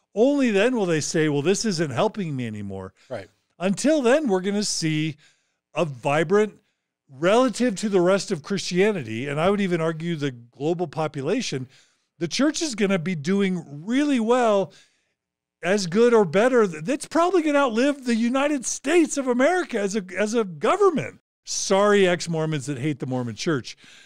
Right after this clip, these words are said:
Speaker 1: but that's my prediction.
Speaker 2: I agree. I agree. Uh, the, the, the, I think what we're, we're, what we're saying here is
Speaker 1: <laughs>
Speaker 2: it's a huge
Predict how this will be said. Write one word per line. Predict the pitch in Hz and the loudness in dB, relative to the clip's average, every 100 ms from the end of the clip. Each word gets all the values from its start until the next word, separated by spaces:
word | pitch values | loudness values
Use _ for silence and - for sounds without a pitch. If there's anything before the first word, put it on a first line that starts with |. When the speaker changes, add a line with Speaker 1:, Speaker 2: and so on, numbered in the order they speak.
| _ _ | _ _
Speaker 1:
but | 147 123 | -6 -2
that's | 170 240 156 | 0 0 0
my | 185 220 | 0 0
prediction. | 165 127 117 - 120 | -2 -4 -6 -8 -4
Speaker 2:
I | 160 | -4
agree. | 175 220 147 139 | -4 -6 -6 -8
I | - 175 | 0 0
agree. | 180 143 | 2 -2
Uh, | 120 156 | -2 -2
the, | 165 | -2
the, | 139 165 143 | -2 -4 -4
the, | 156 | -4
I | 151 | -2
think | 156 196 | -4 -4
what | 208 175 | -2 -2
we're, | 165 143 | -4 -6
we're, | 147 147 139 | -4 -4 -4
what | 135 131 | -6 -4
we're | 139 | -6
saying | - 247 240 131 | -4 -4 -4 -4
here | 117 107 139 | -8 -8 -8
is | 131 135 120 - - | -8 -10 -10 -18 -20
Speaker 1:
<laughs> | 180 - - | -20 -20 -6
Speaker 2:
it's | 165 202 | -4 0
a | 180 | -2
huge | - 175 202 214 220 226 - | -2 -6 -2 0 0 -2 -6